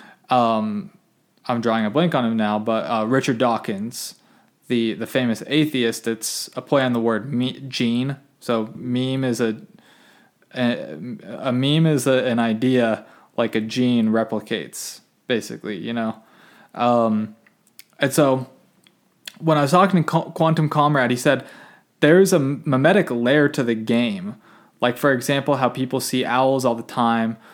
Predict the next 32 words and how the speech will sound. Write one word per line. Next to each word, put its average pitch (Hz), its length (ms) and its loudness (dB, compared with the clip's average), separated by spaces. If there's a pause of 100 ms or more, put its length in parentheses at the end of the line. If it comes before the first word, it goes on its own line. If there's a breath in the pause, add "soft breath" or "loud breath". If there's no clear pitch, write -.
(140 loud breath)
So - 160 -4
the 127 100 2
study 160 340 4
of 156 260 -2
how 143 220 0
things 143 260 -2
are 127 80 0
related 120 580 0
and 113 240 -4
propagate 120 840 -4
virally 127 540 2
is 104 120 -6
pretty 127 300 -2
central. 113 680 -6
Some 135 200 -6
of 139 100 -2
the 143 60 -4
popular 135 400 -2
synchronicities 123 800 -4
people 123 280 -6
have, 113 380 -2
like 110 300 -8
the - 140 -6
owls, 113 420 -4
may 113 200 -2
be 107 140 -4
purely 120 500 -2
mimetic." 107 640 -6
And 120 160 -8
so 127 120 0
that 131 140 2
was 151 300 2